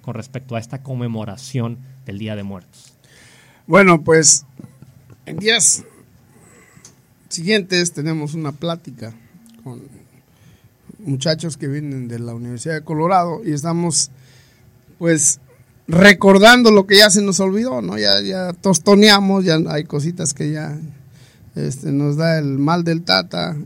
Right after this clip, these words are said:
Speaker 2: y la bola nos afecta y hay que volver a releer, ¿no? Y estábamos, estaba, tengo grandes amigos y estaba una persona en una,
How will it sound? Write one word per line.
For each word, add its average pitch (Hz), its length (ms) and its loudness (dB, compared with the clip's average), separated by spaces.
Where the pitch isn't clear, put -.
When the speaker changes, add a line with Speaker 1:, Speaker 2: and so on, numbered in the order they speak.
Speaker 2:
y 143 100 -6
la 139 140 0
bola 170 300 4
nos 156 220 0
afecta 160 600 -2
y 160 60 -10
hay 185 100 -8
que 190 140 -12
volver 185 360 -6
a 180 80 -2
releer, 165 480 -2
¿no? 165 200 -6
Y 175 100 0
estábamos, 180 640 -6
estaba, 180 500 0
tengo 190 280 0
grandes 180 320 0
amigos 190 480 0
y - 20 -2
estaba 165 500 -2
una 165 420 -4
persona 165 680 -4
en 160 60 -4
una, 165 380 -6